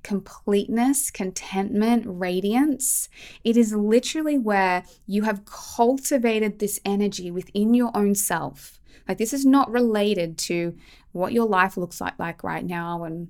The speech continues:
what is or isn't in your life. It's an energy you cultivate from within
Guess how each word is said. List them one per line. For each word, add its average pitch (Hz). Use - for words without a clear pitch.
what 190
is 214
or 214
isn't 190
in 208
your 180
life. -
It's -
an 220
energy 240
you 277
cultivate 202
from 180
within 160